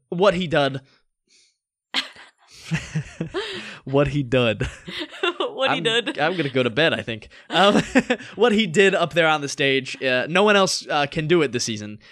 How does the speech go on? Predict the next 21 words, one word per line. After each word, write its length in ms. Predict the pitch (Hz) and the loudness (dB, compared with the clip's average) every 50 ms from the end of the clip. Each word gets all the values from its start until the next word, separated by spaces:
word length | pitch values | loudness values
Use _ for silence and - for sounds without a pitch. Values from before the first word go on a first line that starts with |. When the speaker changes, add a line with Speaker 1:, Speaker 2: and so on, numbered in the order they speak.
| _ _ - | _ _ -4
Speaker 1:
And 400 | 147 151 170 175 170 170 160 127 | -2 -2 -2 -2 -6 -10 -14 -16
m-, 640 | 127 175 175 170 175 170 _ 143 - 170 165 156 - | -14 -12 -10 -10 -10 -12 _ -20 -20 -18 -18 -4 0
very 220 | 196 202 196 202 | 4 4 6 4
few 240 | - - 175 202 214 | 4 2 0 0 0
contestants 520 | 214 214 190 147 190 175 - - 165 151 | 0 -2 -2 0 0 0 -2 -4 -6 -2
who 60 | - 160 | 0 0
have 120 | 151 135 | 0 2
been 140 | 151 170 156 | 2 2 2
on 80 | 143 | 2
The 60 | 135 127 | 0 -2
Masked 240 | 127 127 123 - | -4 -4 -4 -4
Singer 200 | - 127 127 120 - | -6 -6 -6 -8 -6
could 240 | - 131 123 107 101 | -4 -4 -4 -4 -4
do 140 | 101 92 | -10 -12
it. 140 | 64 - - | -12 -14 -14
So, 380 | - - 117 113 110 113 110 - _ - - - - | -8 -6 -4 -4 -4 -6 -8 -10 _ -20 -20 -20 -20
Speaker 2:
True. 200 | - - 196 - - - | -12 -12 -12 -8 -2 0
Speaker 1:
uh, 240 | 127 131 127 - | 0 2 0 -2
props 340 | - - - - 123 - - - | -4 -2 2 2 2 2 0 -6
to 80 | 165 | -4
him. 400 | 143 147 143 139 139 131 127 - | -2 -2 -4 -4 -6 -8 -12 -14